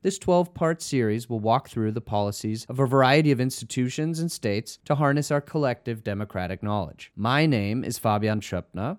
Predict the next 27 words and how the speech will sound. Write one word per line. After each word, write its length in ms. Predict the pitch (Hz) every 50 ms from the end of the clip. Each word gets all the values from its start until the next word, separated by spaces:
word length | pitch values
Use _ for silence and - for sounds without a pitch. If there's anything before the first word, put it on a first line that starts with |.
| _ -
and 140 | 131 143 156
I'll 140 | 165 185
be 80 | 170 170
speaking 460 | - - - 156 131 - 135 131 135
with 120 | 139 143 165
a 80 | 151
range 380 | 131 117 113 110 110 123 143 156
of 100 | 151 -
guests 400 | - 113 98 127 - - - -
and 100 | 147 127
experts 520 | 101 95 - - - 117 127 160 - -
on 100 | 120 117
democracy 540 | 113 117 104 98 104 - - 131 - - 139
support 520 | 135 - 160 - - 117 110 135 - -
in 160 | - 165 131 131
Armenia, 640 | 120 110 107 104 101 101 101 107 113 117 123 120 -
Georgia, 600 | - 131 123 117 113 107 104 113 107 104 113 127 -
and 160 | 80 107 104
Ukraine, 680 | 98 92 - - 110 101 95 95 107 123 151 160 151 - -
as 120 | 143 143
well 240 | 156 180 190 208 208
as 140 | 185 151 147
in 140 | 139 123
Lebanon, 460 | 117 104 98 113 113 113 110 117 123 123
Palestine, 720 | - - 120 107 98 101 98 - - 101 95 95 101 104 - -
and 120 | 117 113
Tunisia, 640 | - - 135 131 135 127 110 82 82 95 110 127